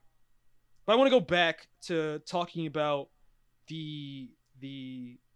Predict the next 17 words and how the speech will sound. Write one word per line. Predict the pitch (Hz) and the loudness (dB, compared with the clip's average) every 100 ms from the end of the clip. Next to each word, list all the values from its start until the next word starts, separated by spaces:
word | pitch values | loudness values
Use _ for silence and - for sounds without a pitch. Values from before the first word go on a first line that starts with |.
| _ _ _ _ _ _ _ _ _ _ _ _ - | _ _ _ _ _ _ _ _ _ _ _ _ 4
even | 285 311 | 6 8
the | |
first | 220 - 202 208 - | 6 6 6 4 2
scene | 175 175 202 226 _ _ _ _ _ - | 0 0 -2 -6 _ _ _ _ _ 0
and | 160 156 151 139 - _ _ _ _ _ _ _ - | 2 4 0 -4 -12 _ _ _ _ _ _ _ -8
Jin, | 120 160 202 208 196 - | -2 2 4 4 0 -4
j-, | - 185 | -10 -6
she's, | - 202 - | -4 -4 -4
again, | 165 208 208 147 | -2 4 4 2
it's | 151 | 0
like | 190 160 - - | 0 0 -4 -2
they | 170 | -2
can't, | - - 202 202 _ | -2 -4 -2 -2 _
feminists | 196 214 220 - | 4 6 4 2
can't | - - 190 - _ _ _ - | -4 2 2 0 _ _ _ -14
write | 139 151 165 147 - - | 0 6 6 6 -4 -20
likable | 117 120 165 160 135 143 131 | -6 0 0 0 -4 -4 -4